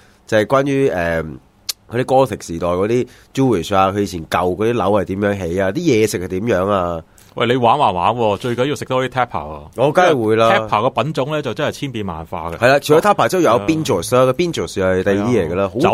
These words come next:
Speaker 2: 嗰方面都好好玩㗎，
Speaker 1: 我試下飲啦。
Speaker 2: 因為，因為 tapa 嚟講呢，配酒嗰方面呢，即係，呃，因為 tapa 嘅口味太過廣闊。
Speaker 1: 係。
Speaker 2: 咁啊，但係你配酒嗰方面呢，我哋，呃，酒嚟講，我哋一般有，都有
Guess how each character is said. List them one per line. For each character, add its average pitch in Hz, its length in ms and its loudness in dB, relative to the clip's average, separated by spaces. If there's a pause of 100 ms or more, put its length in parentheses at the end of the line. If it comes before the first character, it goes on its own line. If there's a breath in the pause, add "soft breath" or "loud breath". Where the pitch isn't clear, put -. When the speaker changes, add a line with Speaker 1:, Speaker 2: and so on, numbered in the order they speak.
(140)
Speaker 2:
嗰 165 120 2
方 165 160 2
面 113 160 -2
都 135 120 0
好 110 120 0
好 110 80 2
玩 95 260 -2
㗎， 87 260 -8
Speaker 1:
我 127 140 2
試 139 220 0
下 104 200 2
飲 95 100 0
啦。 80 40 0
Speaker 2:
因 82 80 -6
為， 220 80 2
因 208 80 0
為 196 60 -8
tapa 101 420 -4
嚟 95 140 -6
講 107 160 0
呢， 147 100 -4
配 123 240 -4
酒 113 160 -2
嗰 123 80 0
方 139 160 -2
面 101 140 -6
呢， 117 100 -6
即 135 100 -8
係， 101 320 -4
呃， 90 300 -8 (460)
因 220 100 -2
為 143 160 -2 (100)
tapa 208 320 -4
嘅 104 60 -4
口 104 140 -2
味 107 200 -6 (160)
太 104 220 -4
過 101 100 -6
廣 95 220 -10
闊。 92 160 -14 (180)
Speaker 1:
係。 123 280 2
Speaker 2:
咁 92 180 0
啊， 135 140 0
但 120 100 -2
係 117 140 2
你 127 80 -2
配 147 200 -4
酒 131 180 -2
嗰 160 40 -4
方 165 180 0
面 117 160 -6
呢， 139 140 -6
我 120 140 -4
哋， 117 280 -8
呃， 104 300 -4
酒 98 140 -6
嚟 123 160 -4
講， 92 140 -6
我 120 60 -2
哋 120 40 0
一 135 40 -2
般 160 160 -8
有， 120 200 -4
都 170 160 -6
有 117 100 -2